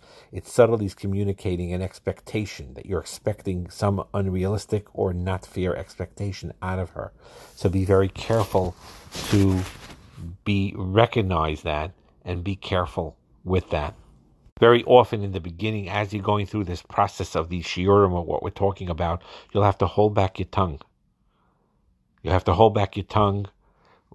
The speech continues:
when, you know, she may say something insensitive, and you need to understand, like we always,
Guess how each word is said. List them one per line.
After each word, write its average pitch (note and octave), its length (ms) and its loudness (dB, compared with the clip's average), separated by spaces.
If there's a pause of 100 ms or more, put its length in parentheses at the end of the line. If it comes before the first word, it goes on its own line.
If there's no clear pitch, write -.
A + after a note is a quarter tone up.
when, G2 440 0 (540)
you G2+ 100 2
know, F#2 380 2 (180)
she - 200 -6
may F#2+ 560 0
say F2+ 240 0
something F#2 320 -2
insensitive, F#2 840 -2 (600)
and F#2+ 120 -4
you F#2 120 2
need F#2+ 160 -2
to - 160 -2
understand, F#2+ 720 0 (580)
like - 160 -2
we F#2 100 2
always, F#2+ 460 2